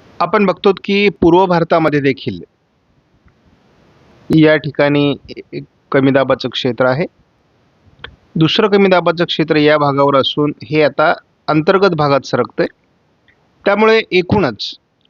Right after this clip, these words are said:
महाराष्ट्रात पावसाळी परिस्थिती आजपासून वाढणार आहे. जीएफएस मॉडेलच्या अंदाजानुसार आज मराठवाडा आणि, अ, पश्चिम महाराष्ट्रामध्ये काही विभागात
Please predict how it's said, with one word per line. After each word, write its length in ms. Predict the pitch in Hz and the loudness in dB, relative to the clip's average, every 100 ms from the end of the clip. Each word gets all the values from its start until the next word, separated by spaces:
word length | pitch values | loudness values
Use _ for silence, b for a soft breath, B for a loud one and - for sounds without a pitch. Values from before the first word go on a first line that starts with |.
| _ - | _ -4
महाराष्ट्रात 580 | 156 156 175 175 - 190 - | 0 2 0 -2 -2 -2 0
पावसाळी 320 | 147 131 151 | -2 0 -2
परिस्थिती 560 | 151 139 - 139 170 175 _ | -2 -4 -4 -4 -2 -4 _
आजपासून 500 | 139 139 - 135 175 | -2 -2 -2 -2 0
वाढणार 400 | 175 165 101 104 | 0 0 -2 -6
आहे. 200 | 92 - - _ _ _ - - 160 | -6 -12 -20 _ _ _ -14 -2 2
जीएफएस 360 | 196 240 277 - | 2 2 0 0
मॉडेलच्या 360 | 220 208 202 190 | 2 2 0 2
अंदाजानुसार 560 | 170 160 160 151 170 | 2 2 2 2 0
आज 400 | 147 147 151 135 - _ _ _ _ - | 2 2 0 -6 -14 _ _ _ _ -6
मराठवाडा 680 | 147 143 156 165 175 170 165 | 0 2 0 -2 0 2 2
आणि, 280 | 151 151 151 143 | 2 0 -2 -2
अ, 140 | 131 | -2
पश्चिम 440 | 123 151 - - 180 | -2 -4 -4 -2 0
महाराष्ट्रामध्ये 720 | 151 156 - 160 127 98 92 _ _ _ _ _ 147 | 0 -2 -2 -2 -2 -2 -8 _ _ _ _ _ -4
काही 180 | 156 | 0
विभागात 400 | 196 190 190 190 | 0 0 2 0